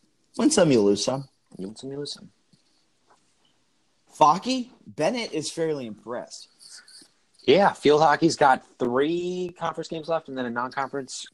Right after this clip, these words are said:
Speaker 2: game, and then they'll be in the C A A tournament. I think they are gonna finish the year nine and nine, five hundred,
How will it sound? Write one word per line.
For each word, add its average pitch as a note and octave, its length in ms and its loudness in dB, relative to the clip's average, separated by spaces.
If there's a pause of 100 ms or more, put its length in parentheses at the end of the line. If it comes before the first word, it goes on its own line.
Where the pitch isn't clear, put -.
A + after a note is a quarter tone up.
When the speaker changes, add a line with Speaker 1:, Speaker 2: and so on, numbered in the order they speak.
Speaker 2:
game, C3+ 380 -8
and G2+ 100 -8
then G2+ 140 -6
they'll G2+ 100 -6
be G2+ 140 -8
in G2 80 -10
the F#2+ 220 -10
C G#2+ 180 -2
A G2 60 2
A - 20 -4
tournament. A2 440 -6
I F#2+ 220 0 (140)
think - 180 -16 (120)
they F2+ 160 -8
are A2 80 -6
gonna A2 160 -10
finish G#2+ 300 -18
the G2 100 -14
year F#2 220 -10
nine E2 340 -12
and A2+ 120 -8
nine, G2 440 -8 (400)
five E2 260 -2
hundred, C2 520 -12